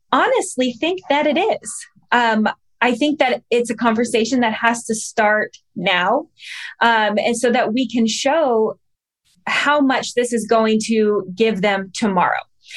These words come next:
especially when we're looking at the world right now and there's talks of recession and whatnot. We have to make our field as recession proof as possible. And the only way we're gonna do that is through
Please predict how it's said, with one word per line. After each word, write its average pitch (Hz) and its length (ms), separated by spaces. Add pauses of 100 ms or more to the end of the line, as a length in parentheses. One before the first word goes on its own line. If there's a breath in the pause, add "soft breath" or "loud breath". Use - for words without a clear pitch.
(160 loud breath)
especially 294 500
when 269 240
we're 240 100
looking 233 300
at 254 120
the 247 120
world 233 320
right 240 200
now 226 360
and 220 140
there's 202 180
talks - 380
of 220 120
recession 233 840
and 220 200
whatnot. 226 440 (320 loud breath)
We 285 140
have 269 180
to 302 100
make 262 220
our 254 120
field 254 300
as 220 140
recession 220 480
proof 220 200
as 202 140
possible. 247 560
And 214 220
the 208 160
only 220 200
way 220 180
we're 196 120
gonna 196 220
do 196 160
that 214 260
is 202 200
through 190 280